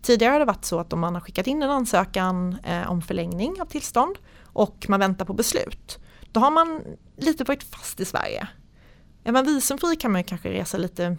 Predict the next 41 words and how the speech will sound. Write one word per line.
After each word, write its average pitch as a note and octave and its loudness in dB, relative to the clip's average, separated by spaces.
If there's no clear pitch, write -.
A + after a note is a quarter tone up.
mer F3 -4
in F3 -4
och F3 -4
ut F3 -8
i A3 -10
Sverige, B3+ 2
men F3+ -2
om F#3+ -4
man A3 -2
inte C4+ 0
är - 2
det, - -4
då B3 4
har D#4+ 8
man E4 2
behövt G#3+ 2
sitta - -2
och E3 0
vänta F3 -2
på B3 -2
beslut - -4
innan F#3 -2
man G#3+ 0
kan F3 -4
åka - -8
på - -8
tjänsteresor - -4
eller F3+ -2
ibland G3+ -2
till G3+ -4
och F3 -2
med E3+ -2
åka F3 -10
hem E3+ -2
till D#3+ -8
sitt F3+ -8
hemland A#3 -2
för - -16
att F3+ -10
hälsa - -10
på. - -10